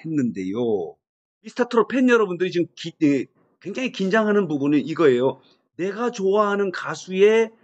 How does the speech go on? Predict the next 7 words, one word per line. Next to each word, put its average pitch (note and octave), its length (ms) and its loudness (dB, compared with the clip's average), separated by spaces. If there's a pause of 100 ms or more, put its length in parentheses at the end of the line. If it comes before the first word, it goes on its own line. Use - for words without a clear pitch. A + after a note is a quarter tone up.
(120)
방송 G3+ 480 -2
분량이 E3+ 440 0
너무 F3 260 2 (300)
작-, - 320 -8 (920)
적어지는 F4 640 0
게 A3 100 0
아니냐. A2 880 -2